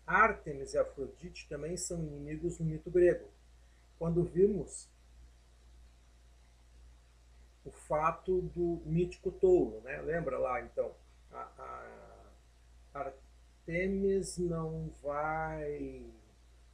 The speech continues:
querer contatos de intimidade. E a Afrodite faz exatamente o contrário, ela quer intimidade. A virgindade de Artemis e a carnalidade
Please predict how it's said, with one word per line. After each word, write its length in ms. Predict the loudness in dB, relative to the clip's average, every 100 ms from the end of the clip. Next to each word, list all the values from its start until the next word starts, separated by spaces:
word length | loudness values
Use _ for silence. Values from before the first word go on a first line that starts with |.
| -12
querer 360 | -6 -2 -2 -2
contatos 1400 | -8 -8 -6 4 4 4 -6 -20 -18 -16 -14 -14 -16 -20 -20 -20 -20 -20
de 160 | -18 -14
intimidade. 800 | -12 -10 -8 -8 -4 -4 -4 -10 -20 -20 -20 -20 -20 -20 -10
E 240 | 0 2
a 560 | 2 0 -4 -8 -10 -16 -20 -20 -14
Afrodite 1120 | -12 -12 -6 -4 -4 -6 -10 -8 -8 -12 -14
faz 360 | -14 -8 -6 -6
exatamente 540 | -4 -6 -6 -10 -12
o 40 | -12
contrário, 540 | -10 -10 -10 -10 -8
ela 160 | -8 -10 -10
quer 220 | -6 -4 -2
intimidade. 920 | -6 -8 -14 -10 -10 -10 -16 -20 -20 -20 -16 -16 -16 -20 -20 -20 -20 -20 -20 -18 -6
A 80 | 0
virgindade 640 | 0 2 2 6 4 4
de 80 | 0
Artemis 840 | 0 -2 -8 -4 -4 -4 -8 -6
e 60 | -4
a 80 |
carnalidade 1300 | -4 -4 -4 -4 -6 -6 -4 -2 0 -2 -4 -14 -14